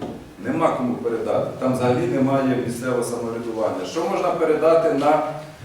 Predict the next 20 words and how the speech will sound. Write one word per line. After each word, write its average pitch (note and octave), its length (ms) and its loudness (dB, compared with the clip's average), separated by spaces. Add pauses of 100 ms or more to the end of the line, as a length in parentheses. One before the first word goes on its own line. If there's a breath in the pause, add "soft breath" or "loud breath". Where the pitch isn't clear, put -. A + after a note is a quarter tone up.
(120)
Районний D3+ 480 6
рівень? A#2 380 0
Немає D#3+ 420 4
кому B2 220 2
що A#2+ 240 -2
передати. A2+ 500 0
От A#2+ 120 -2
ми F3 40 -2
всі - 200 -2
говоримо, F3+ 420 2
децентралізація, D3+ 960 0
даєш D#3 300 2 (100)
децентралізацію. C3+ 840 -2
Знаєте, D3 300 -4
новий C#3+ 260 0
міф C3+ 260 -4
створили. - 400 -6 (380)
Нема F#3+ 400 4
кому C#3+ 180 0
передавати B2 580 0